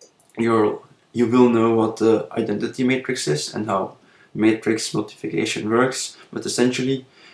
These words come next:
if you multiply any matrix with the i-, identity matrix, uh, you get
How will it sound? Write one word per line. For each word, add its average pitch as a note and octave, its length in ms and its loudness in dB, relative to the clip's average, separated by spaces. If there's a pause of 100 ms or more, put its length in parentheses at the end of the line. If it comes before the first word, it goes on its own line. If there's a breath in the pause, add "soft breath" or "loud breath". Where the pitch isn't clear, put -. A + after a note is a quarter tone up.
(140 soft breath)
if C3+ 220 2
you A2+ 340 2
multiply A#2+ 680 0
any A#2 400 0
matrix - 580 0
with - 140 -4
the C#3 160 -2
i-, - 340 -8
identity - 300 -8 (120)
matrix, - 760 -4 (580 soft breath)
uh, G#2 260 0 (920)
you B2 160 4
get A#2+ 420 4